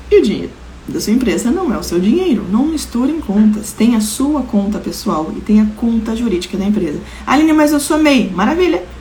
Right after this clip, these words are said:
Abre a conta mei, P J da empresa, e abre a sua conta pessoa física.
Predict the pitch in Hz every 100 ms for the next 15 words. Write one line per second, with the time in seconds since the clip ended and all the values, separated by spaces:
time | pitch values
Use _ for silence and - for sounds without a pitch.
0 | - 185 202 214 226 175 170 190 240 220
1 | 247 392 - - - - 147 151 143 151
2 | - - - - - 139 180 208 190 190
3 | - - - 392 202 214 220 - 214 254
4 | 185 175 214 214 214 - 185 233 208 -